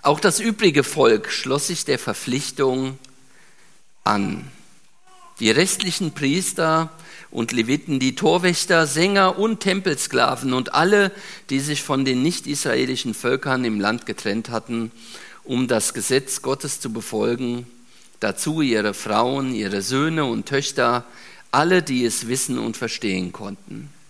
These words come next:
Zusammen mit ihren Vorstehern legten sie einen Eid ab. Das Gesetz,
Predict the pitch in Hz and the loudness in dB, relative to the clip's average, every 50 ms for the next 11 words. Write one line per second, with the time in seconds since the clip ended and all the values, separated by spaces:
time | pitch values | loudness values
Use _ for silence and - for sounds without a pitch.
0 | - - - - - - - - - - - - - - - - - - - - | -20 -20 -20 -20 -20 -20 -20 -20 -20 -20 -20 -20 -20 -20 -20 -20 -20 -20 -20 -14
1 | - - 151 139 160 202 220 220 208 196 170 - 175 165 156 151 139 - 185 196 | -8 -4 -2 2 2 2 4 4 4 4 4 4 4 2 4 4 2 4 4 6
2 | 214 208 - - 196 180 180 175 170 160 139 123 135 160 160 - - - 151 143 | 6 6 4 4 4 6 6 6 4 4 4 4 4 4 2 0 -4 -6 -6 -4
3 | 135 135 131 117 107 120 127 131 131 127 127 127 - 131 131 143 156 156 151 - | -2 -2 -2 0 0 0 0 0 0 -2 -2 -4 -2 -2 0 0 0 -2 -4 -8
4 | - - - 90 90 - - - - - - 440 440 - - - - - - - | -14 -8 -6 -6 -6 -6 -10 -14 -20 -20 -20 -20 -20 -20 -20 -20 -20 -20 -20 -20
5 | - - - - - - - 143 135 - - - 139 135 - 170 208 233 - - | -20 -20 -20 -20 -16 -6 -2 0 2 2 2 2 2 4 6 6 4 4 2 -2
6 | - - - - | -2 -2 -2 -4